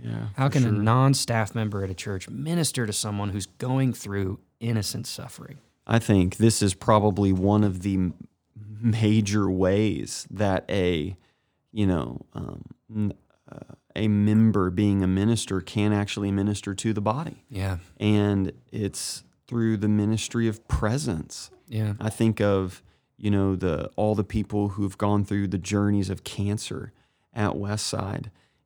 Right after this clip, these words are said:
Speaker 1: and the amount of people, I mean, you know, the people who've had to stay in Saint Louis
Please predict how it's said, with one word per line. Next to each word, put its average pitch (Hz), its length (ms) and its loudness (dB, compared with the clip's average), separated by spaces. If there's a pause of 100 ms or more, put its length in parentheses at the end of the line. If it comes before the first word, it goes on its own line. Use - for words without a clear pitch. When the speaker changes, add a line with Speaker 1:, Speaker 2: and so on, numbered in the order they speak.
Speaker 1:
and 104 240 4
the 101 60 4
amount 95 340 4
of 90 140 -4
people, 95 520 0
I - 60 -4
mean, 92 340 0
you 104 120 -6
know, 80 120 -4
the 87 100 -8
people 104 320 -6
who've 98 200 -4
had 98 160 -6
to 92 160 -2 (280)
stay 107 500 2
in 104 100 2
Saint 110 340 2
Louis 110 640 0